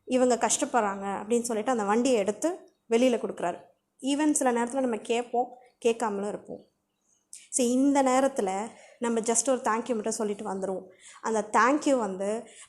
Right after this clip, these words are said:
பரிபூரணமா மனசால சொல்லுவோமான்னு பார்த்தீங்கன்னா, இல்ல. So, நமக்கு எந்த விஷயம் நமக்கு லைஃப்ல நடந்தாலும் சரி, அந்த சின்ன சின்ன விஷயங்களா இருந்தாலும், பெரிய விஷயங்களா இருந்தாலும்,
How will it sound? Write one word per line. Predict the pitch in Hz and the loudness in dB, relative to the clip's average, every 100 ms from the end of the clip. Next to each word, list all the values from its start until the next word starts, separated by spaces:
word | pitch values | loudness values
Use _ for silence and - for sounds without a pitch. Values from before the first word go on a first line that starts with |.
| - | 2
பரிபூரணமா | 233 247 277 277 269 240 233 247 247 | 4 4 0 0 2 2 0 0 0
மனசால | 208 214 240 254 240 240 | 0 -2 0 0 0 0
சொல்லுவோமான்னு | 226 214 214 202 196 202 | 0 -2 -2 -2 -4 -2
பார்த்தீங்கன்னா, | 196 196 180 196 190 - | -4 -4 -8 -8 -8 -2
இல்ல. | 226 208 196 - - _ _ _ _ _ | 0 2 0 -4 -14 _ _ _ _ _
So, | - 202 196 196 - - - - | -2 -2 -2 -8 -16 -20 -16 -2
நமக்கு | 226 233 233 | 0 0 -2
எந்த | 233 247 320 | -2 0 0
விஷயம் | 285 262 - 277 | 0 0 0 0
நமக்கு | 220 208 190 | -4 -4 -2
லைஃப்ல | 190 202 233 | -2 -2 -4
நடந்தாலும் | 208 190 190 185 196 | -2 -4 -2 -4 -2
சரி, | - 185 175 - _ _ | -2 -4 -6 -12 _ _
அந்த | 220 214 | -4 -4
சின்ன | 208 294 302 | -2 -2 -2
சின்ன | 302 277 254 | 0 0 0
விஷயங்களா | 233 240 226 214 208 | 0 0 -2 -2 -2
இருந்தாலும், | 196 196 202 - | -4 -6 -8 -6
பெரிய | - 233 269 | -4 -2 0
விஷயங்களா | 254 247 214 202 196 | 0 0 -2 -4 -6
இருந்தாலும், | 190 190 175 233 | -6 -8 -8 -8